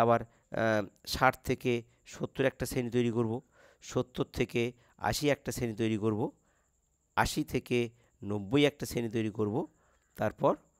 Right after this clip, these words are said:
নব্বই থেকে একশো একটা শ্রেণী তৈরি করব, আর একশো থেকে একশো দশ, আর একশো দশ থেকে একশো কুড়ি, আর একশো কুড়ি থেকে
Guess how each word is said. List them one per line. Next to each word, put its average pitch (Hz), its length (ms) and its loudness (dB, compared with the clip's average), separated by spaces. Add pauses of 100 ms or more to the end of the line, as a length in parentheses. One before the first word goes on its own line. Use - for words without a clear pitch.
(320)
নব্বই 107 420 0 (100)
থেকে 120 240 -4 (920)
একশো - 260 -6
একটা - 220 -6
শ্রেণী 110 280 -4
তৈরি 104 220 -2
করব, 107 160 0 (920)
আর 117 80 4 (280)
একশো - 240 -8 (100)
থেকে 135 220 -4 (880)
একশো - 300 -2 (640)
দশ, 107 340 2 (920)
আর 104 180 0 (220)
একশো - 260 -6 (280)
দশ 131 200 2 (300)
থেকে 117 260 -2 (800)
একশো 107 360 -2 (880)
কুড়ি, 123 260 0 (720)
আর 101 200 2 (280)
একশো - 280 -6 (160)
কুড়ি 101 220 -4 (100)
থেকে 135 220 -4